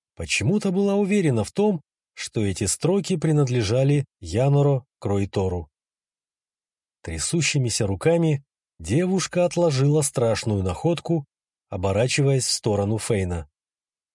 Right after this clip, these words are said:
Парень мирно спал на кушетке,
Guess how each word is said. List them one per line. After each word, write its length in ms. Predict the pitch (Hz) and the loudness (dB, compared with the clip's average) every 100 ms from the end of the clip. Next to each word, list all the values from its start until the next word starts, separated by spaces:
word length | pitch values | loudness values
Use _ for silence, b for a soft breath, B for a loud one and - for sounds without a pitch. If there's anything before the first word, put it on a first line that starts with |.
| _ _ _ - | _ _ _ -2
Парень 460 | 208 202 196 165 - _ 104 | 2 2 2 -2 -6 _ -2
мирно 460 | 120 214 180 110 | 0 2 2 0
спал 400 | - - 165 170 | -2 -2 0 2
на 120 | 120 | 0
кушетке, 640 | - 92 - 190 - 160 | 0 -4 -2 -2 0 -2